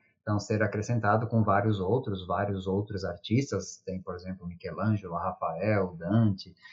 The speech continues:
eh, outros personagens também da, das ciências, como Copérnico, né? Tem atletas, outros personagens, eh, políticos, como Gandhi. Então, eh, tem outros temas que ajudam nessa formação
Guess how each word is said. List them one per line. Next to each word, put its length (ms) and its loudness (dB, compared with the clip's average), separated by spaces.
eh, 200 6
outros 420 12
personagens 680 4
também 500 2
da, 380 2
das 240 -4
ciências, 540 0
como 240 -18
Copérnico, 880 0
né? 180 0
Tem 120 6
atletas, 1000 2
outros 280 4
personagens, 800 2
eh, 180 -2
políticos, 460 2
como 300 2
Gandhi. 460 2
Então, 380 4
eh, 100 0
tem 220 4
outros 320 2
temas 600 6
que 80 0
ajudam 460 6
nessa 280 6
formação 840 2